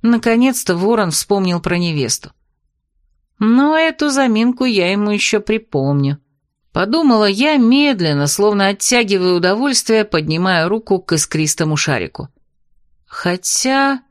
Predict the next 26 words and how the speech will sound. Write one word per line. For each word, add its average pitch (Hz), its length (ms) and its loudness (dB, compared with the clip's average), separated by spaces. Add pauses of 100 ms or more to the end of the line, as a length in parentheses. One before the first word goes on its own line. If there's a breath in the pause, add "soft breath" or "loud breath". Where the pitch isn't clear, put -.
(840)
Может, 190 460 0
он 196 140 0
просто 202 400 0
не 190 120 -2
хотел, 233 500 -2
чтобы 135 320 -4
Луиска 170 460 0
затеяла 160 500 -2
скандал 185 520 -2
в 247 40 -12
присутствии 151 640 -2
гости, 147 520 -4 (640)
а 131 160 -4
теперь 196 340 0
с - 100 -2
ней 180 180 0
разобрался 170 720 0
и... 160 340 -2 (1400)
Пальцы 277 400 0
коснулись 220 600 0
говорилки 196 560 0
раньше, 220 420 0
чем 180 240 -2
я 185 180 0
успела 190 460 0
додумать. 139 640 -4